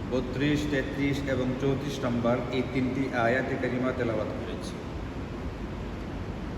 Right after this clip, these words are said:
গত আয়াতগুলোর ভিতরে আলোচনা ছিল এরকম যে আল্লাহ পাক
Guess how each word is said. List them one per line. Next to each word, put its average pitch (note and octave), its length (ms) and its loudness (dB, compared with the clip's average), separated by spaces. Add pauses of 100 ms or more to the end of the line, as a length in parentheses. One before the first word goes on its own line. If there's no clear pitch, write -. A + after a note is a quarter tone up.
(200)
গত C3+ 220 4 (240)
আয়াতগুলোর D3+ 600 6
ভিতরে D3 380 4 (680)
আলোচনা D3+ 400 4 (240)
ছিল C#3+ 200 2 (120)
এরকম D3+ 400 6
যে B2 180 4 (2000)
আল্লাহ C3+ 220 4
পাক D#3 180 6